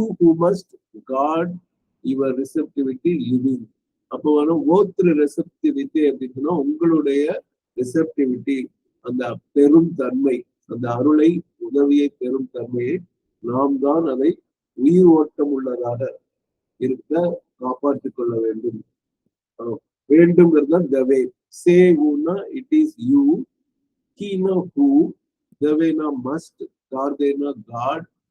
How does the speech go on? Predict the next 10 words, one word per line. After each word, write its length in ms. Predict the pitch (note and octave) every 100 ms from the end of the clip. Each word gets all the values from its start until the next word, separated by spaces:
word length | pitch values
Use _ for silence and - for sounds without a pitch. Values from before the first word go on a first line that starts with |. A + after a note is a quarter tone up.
| _ _
vivant-னா 640 | B2+ C#3 D#3 D#3+ - - D#3
living, 400 | B2 B2+ C3+ D#3 F#3 - -
votre-னா 560 | B2+ - - C3 C#3 C#3
your, 340 | A#2+ A#2+ C3 E3 - _
receptivity-னா 840 | A#2+ A#2+ C#3+ - C#4 - - - -
receptivity." 760 | - - - - D4+ - A2 - _ _ _ -
So, 60 | C3+ C3+ - _ _
நீங்கள் 460 | C3+ E3+ F3+ D#3
தான் 220 | C#3 D3+ E3+
அந்த 280 | C3+ C3